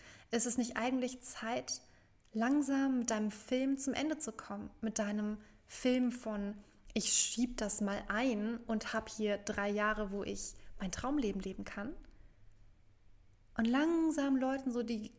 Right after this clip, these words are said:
die Glocken und ich merke, eigentlich ist es Zeit aufzuwachen, wirklich wie aus einem Traum aufzuwachen. Und wieder an der Stelle in Australien zu sitzen,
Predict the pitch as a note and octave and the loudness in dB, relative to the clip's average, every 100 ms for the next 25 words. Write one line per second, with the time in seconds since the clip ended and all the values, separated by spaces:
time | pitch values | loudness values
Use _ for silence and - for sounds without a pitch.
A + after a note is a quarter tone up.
0 | - A3 A#3 B3+ C#4 A3 A3 D#4+ - - | -8 -6 -2 -2 -2 -4 -4 -6 -10 -20
1 | - - _ _ - - A3 G3 G#3+ A3 | -20 -20 _ _ -20 -6 -4 0 0 2
2 | B3+ C4+ - C4+ - - G3+ A#3 A#3 A#3 | 0 -2 -4 -4 -4 -4 -2 0 0 -2
3 | A#3 - G#3+ - - G#3+ G#3+ A3+ - - | -6 -12 -12 -10 -6 -4 -4 -6 -12 -20
4 | _ _ _ _ _ _ _ _ _ _ | _ _ _ _ _ _ _ _ _ _
5 | _ C4+ C#4+ - G#3 G#3 G3 - A#3 - | _ -2 -2 -2 -4 -6 -8 -12 -14 -4
6 | A#3+ B3+ C4 - B3+ C4 B3+ A3+ A3 - | 0 0 -2 -2 -2 0 -4 -4 -4 -4
7 | A3+ A#3 A3+ A3+ - - G#3 G3+ G#3 G#3+ | -2 -2 -4 -6 -8 -10 -10 -10 -12 -14
8 | - _ - _ - - _ - - - | -16 _ -20 _ -20 -20 _ -20 -20 -20
9 | - G#3+ G#3 A3 A3+ A3+ A#3 A#3 - - | -6 -2 2 2 4 2 0 -4 -14 -20
10 | - - _ _ _ _ _ _ - G#3 | -20 -20 _ _ _ _ _ _ -2 4
11 | A3+ B3+ - A#3 A3+ G3+ G#3+ A3+ - - | 4 4 2 2 4 2 0 -8 -18 -20
12 | - _ - _ _ _ _ _ _ _ | -20 _ -20 _ _ _ _ _ _ _
13 | _ - - - A#3 A3+ A3+ - - A3+ | _ -20 -6 0 2 2 -2 -2 2 4
14 | B3 A#3 A3 A3 A3+ F#3+ A3+ - - F#3+ | 4 2 2 0 -2 -2 -4 -6 -6 -6